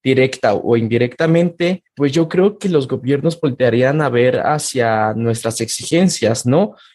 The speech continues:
Y es lo que tratamos de hacer como proyecto, o sea, con estas pláticas, con estas charlas, y más que nada aprovechar el uso de sociales para atraer a la gente y hacerles ver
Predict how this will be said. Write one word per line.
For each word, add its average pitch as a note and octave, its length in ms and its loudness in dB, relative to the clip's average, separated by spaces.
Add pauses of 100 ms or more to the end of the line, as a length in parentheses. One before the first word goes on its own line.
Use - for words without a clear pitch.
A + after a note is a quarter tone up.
(100)
Y A#2+ 220 0
es D3+ 140 0
lo G3 100 2
que F#3 120 -2
tratamos B2 480 0
de B2+ 60 0
hacer B2 240 0
como C#3 280 -2
proyecto, B2+ 720 -2
o A#2+ 140 2
sea, A#2+ 340 0
con B2 140 -2
estas E3 280 -2
pláticas, D#3+ 580 -2
con A2 140 -4
estas D3 240 0
charlas, D3 580 0
y B2 240 4
más B2 220 2
que C#3+ 100 -8
nada C#3 260 2
aprovechar A#2+ 600 0
el C3+ 140 0
uso C#3 240 -2
de D3 60 -8
sociales B2 600 -2
para G#2+ 520 -2
atraer B2 480 0
a E3+ 80 2
la D3+ 100 0
gente B2+ 720 -2
y A#2+ 100 -2
hacerles C3+ 640 0
ver C3+ 300 0